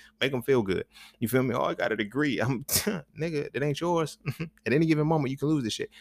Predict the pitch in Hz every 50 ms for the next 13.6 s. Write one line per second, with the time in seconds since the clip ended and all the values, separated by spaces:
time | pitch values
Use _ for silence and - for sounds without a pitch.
0 | - - _ _ - 113 113 101 98 110 123 123 135 156 151 139 110 110 113 107
1 | 101 104 120 139 165 151 120 104 - - _ _ _ _ _ _ _ _ _ _
2 | _ _ _ - 117 123 151 147 135 123 113 110 - 120 127 123 110 104 107 120
3 | 123 113 104 98 98 - - - - - _ _ _ _ _ _ _ _ _ _
4 | _ - 90 85 - - - 113 127 127 123 104 - 95 - - 104 - - 110
5 | 101 101 - - - 98 - - - - 120 123 127 123 - 127 123 113 107 107
6 | 120 - 143 135 117 110 - - - - _ _ _ _ - - - - - -
7 | 127 127 135 139 127 120 113 - - 127 120 - 73 87 104 120 120 120 117 117
8 | 110 - 107 101 107 104 101 98 - - - - - - - _ _ _ _ _
9 | - - - - _ 139 165 151 - - 110 107 - - - - 113 107 - -
10 | - 160 151 113 85 92 107 107 107 101 98 104 101 - 104 104 107 101 98 -
11 | _ _ _ _ - 113 151 156 131 110 107 113 120 117 - - 113 110 - -
12 | 123 117 117 - - 127 139 131 135 147 147 147 135 131 131 131 - 131 127 127
13 | 127 135 - - 135 131 123 107 - - - -